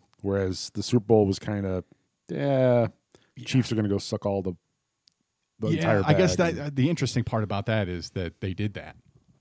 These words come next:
Speaker 1: Yeah.
Speaker 2: Nobody in the world fucking saw that coming.
Speaker 1: No.
Speaker 2: So,
Speaker 1: No,
Speaker 2: ex-,
Speaker 1: our,
Speaker 2: uh,
Speaker 1: our
Speaker 2: except
Speaker 1: wallet
Speaker 2: for Coach,
Speaker 1: Our,
Speaker 2: apparently.
Speaker 1: our wallets didn't.
Speaker 2: Yeah, uh, Coach,
Speaker 1: But
Speaker 2: uh,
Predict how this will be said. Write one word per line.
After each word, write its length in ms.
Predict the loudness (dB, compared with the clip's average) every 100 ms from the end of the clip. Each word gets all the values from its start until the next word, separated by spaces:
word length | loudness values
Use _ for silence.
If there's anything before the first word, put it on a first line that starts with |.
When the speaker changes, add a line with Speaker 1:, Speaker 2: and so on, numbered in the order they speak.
| -20 -20 6
Speaker 1:
Yeah. 180 | 10 10
Speaker 2:
Nobody 260 | 10 6 6
in 40 | 4
the 60 |
world 240 | 2 0 -2
fucking 220 | -8 -6
saw 160 | -4 -4
that 220 | -4 -2
coming. 160 | 0 2
Speaker 1:
No. 300 | 2 0 -4 -18 -20 -20 -20 -20 -20 _ _ -10
Speaker 2:
So, 140 | 2
Speaker 1:
No, 140 | 4 6
Speaker 2:
ex-, 100 | 8
Speaker 1:
our, 80 | 8
Speaker 2:
uh, 80 | 8
Speaker 1:
our 100 | 8
Speaker 2:
except 80 |
Speaker 1:
wallet 280 | 8 6 4
Speaker 2:
for 80 | 4
Coach, 360 | 6 4 4 -2
Speaker 1:
Our, 120 | 0
Speaker 2:
apparently. 300 | 0 0 -2 4
Speaker 1:
our 160 | 6
wallets 380 | 6 4 0 -6
didn't. 260 | -10 -10 -12 _ _ _ 0
Speaker 2:
Yeah, 280 | 0 0 -2 -4
uh, 60 | -4
Coach, 240 | 0 0 0
Speaker 1:
But 160 |
Speaker 2:
uh, 60 | 0